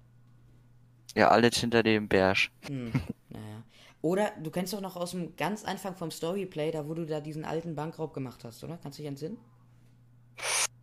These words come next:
Speaker 1: Welcher? Genau?
Speaker 2: Das,
Speaker 1: Was haben wir da
Speaker 2: das,
Speaker 1: geraubt?
Speaker 2: das komplett erste, wo, ähm, wo
Speaker 1: Ach,
Speaker 2: danach
Speaker 1: da.
Speaker 2: Brad gestorben ist.
Speaker 1: Äh, ja, daran kann ich mich erinnern.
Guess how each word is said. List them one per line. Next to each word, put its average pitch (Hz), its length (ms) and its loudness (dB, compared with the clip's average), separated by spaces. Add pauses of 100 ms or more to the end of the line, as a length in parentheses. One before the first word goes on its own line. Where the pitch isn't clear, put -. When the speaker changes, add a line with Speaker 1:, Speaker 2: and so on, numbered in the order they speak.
(1900)
Speaker 1:
Welcher? 131 460 6 (180)
Genau? 117 480 6
Speaker 2:
Das, 151 100 2
Speaker 1:
Was - 140 2
haben 117 80 4
wir 120 80 6
da 123 100 8
Speaker 2:
das, 127 140 -4
Speaker 1:
geraubt? - 360 4
Speaker 2:
das 156 140 -4
komplett 208 380 2
erste, 170 440 2
wo, 151 380 0
ähm, 147 440 2 (560)
wo 143 60 -2
Speaker 1:
Ach, 151 40 4
Speaker 2:
danach 160 160 6
Speaker 1:
da. 135 200 8
Speaker 2:
Brad 170 360 8
gestorben 135 460 0
ist. - 240 -8 (1800)
Speaker 1:
Äh, 101 260 8
ja, 98 140 8
daran 98 540 2
kann 107 180 -2
ich - 120 -2
mich - 160 0
erinnern. 110 240 -6